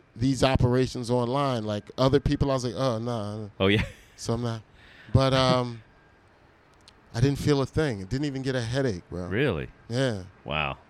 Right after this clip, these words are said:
Speaker 1: Not
Speaker 2: Okay.
Speaker 1: even a headache. I went to sleep, woke up.
Speaker 2: You didn't, you weren't in
Speaker 1: seven
Speaker 2: pain
Speaker 1: hours
Speaker 2: after
Speaker 1: later.
Speaker 2: at all?
Speaker 1: Not at all.
Speaker 2: Wow.
Speaker 1: At all, bro.
Speaker 2: That's amazing. That just seems like that would just be,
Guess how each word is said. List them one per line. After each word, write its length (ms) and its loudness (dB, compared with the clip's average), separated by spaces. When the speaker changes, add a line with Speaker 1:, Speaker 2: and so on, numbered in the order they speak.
Speaker 1:
Not 160 -2
Speaker 2:
Okay. 100 0
Speaker 1:
even 180 -4
a 80 -4
headache. 320 -2
I 80 0
went 240 -2
to 80 -10
sleep, 460 -4
woke 380 -2
up. 240 0
Speaker 2:
You 140 -2
didn't, 160 -4
you 140 0
weren't 160 4
in 60 0
Speaker 1:
seven 140 0
Speaker 2:
pain 240 4
Speaker 1:
hours 60 2
Speaker 2:
after 140 0
Speaker 1:
later. 140 0
Speaker 2:
at 60 -2
all? 220 -2
Speaker 1:
Not 280 -4
at 100 -4
all. 380 -4
Speaker 2:
Wow. 380 -4
Speaker 1:
At 180 -8
all, 500 -2
bro. 120 -10
Speaker 2:
That's 120 -8
amazing. 840 0
That 160 -2
just 180 -4
seems 220 -4
like 160 -2
that 160 2
would 100 -2
just 240 -12
be, 220 -4